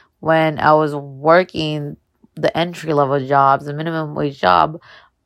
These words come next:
I felt like I couldn't work in a restaurant. I f-, did clothing, but it didn't go anywhere.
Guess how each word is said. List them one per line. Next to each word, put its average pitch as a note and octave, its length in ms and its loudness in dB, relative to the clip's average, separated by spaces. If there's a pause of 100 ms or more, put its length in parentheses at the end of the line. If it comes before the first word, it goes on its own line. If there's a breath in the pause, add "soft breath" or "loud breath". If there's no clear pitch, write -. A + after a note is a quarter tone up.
(520)
I D#3 1000 0
felt D#3+ 260 0
like D#3 160 2
I D3 60 -6
couldn't D#3+ 280 -4
work D3 200 -2
in D#3 80 -8
a D3 80 -4
restaurant. C#3+ 720 0 (340 soft breath)
I D3 140 0
f-, - 420 -12 (200)
did F3 280 -2
clothing, E3 760 0
but D#3 360 4
it D#3 100 -2
didn't D#3+ 440 -2 (560)
go D#3+ 240 4
anywhere. D#3 720 2